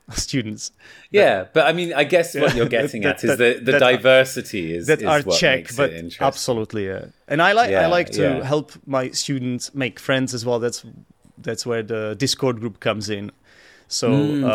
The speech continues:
Speaker 2: cool.
Speaker 1: um,
Speaker 2: So international community stuff.
Speaker 1: I, I, I love that.
Speaker 2: Yeah.
Speaker 1: So,
Speaker 2: So, uh,
Speaker 1: s-, so
Speaker 2: this
Speaker 1: when
Speaker 2: is
Speaker 1: I
Speaker 2: an interesting point.
Speaker 1: Yeah.
Speaker 2: Mm, sorry, go ahead.
Speaker 1: Sorry.
Speaker 2: Sorry,
Speaker 1: No.
Speaker 2: sorry.
Speaker 1: Yeah, no, go on.
Speaker 2: No, no, I'm sure you're about to make the same point I was about to make.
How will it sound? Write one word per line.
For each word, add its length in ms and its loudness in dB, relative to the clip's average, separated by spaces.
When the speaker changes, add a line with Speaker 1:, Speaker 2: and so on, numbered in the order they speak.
Speaker 2:
cool. 100 4
Speaker 1:
um, 40 -2
Speaker 2:
So 140 -4
international 680 -2
community 540 -4
stuff. 480 -12
Speaker 1:
I, 200 -4
I, 200 -6
I 120 -8
love 240 -8
that. 200 -12
Speaker 2:
Yeah. 360 -8
Speaker 1:
So, 400 4
Speaker 2:
So, 160 0
uh, 220 -4
Speaker 1:
s-, 260 -10
so 180 -4
Speaker 2:
this 100 6
Speaker 1:
when 80 6
Speaker 2:
is 80 4
Speaker 1:
I 40 8
Speaker 2:
an 60 6
interesting 360 0
point. 260 2
Speaker 1:
Yeah. 100 4
Speaker 2:
Mm, 160 0
sorry, 180 0
go 100 6
ahead. 120 6
Speaker 1:
Sorry. 140 2
Speaker 2:
Sorry, 200 -2
Speaker 1:
No. 80 0
Speaker 2:
sorry. 260 -2
Speaker 1:
Yeah, 140 4
no, 100 2
go 180 0
on. 160 -6
Speaker 2:
No, 120 6
no, 160 8
I'm 180 4
sure 180 0
you're 120 4
about 200 2
to 60 -4
make 140 0
the 80 -8
same 200 0
point 220 -2
I 140 0
was 140 -4
about 220 -2
to 80 -12
make. 180 -12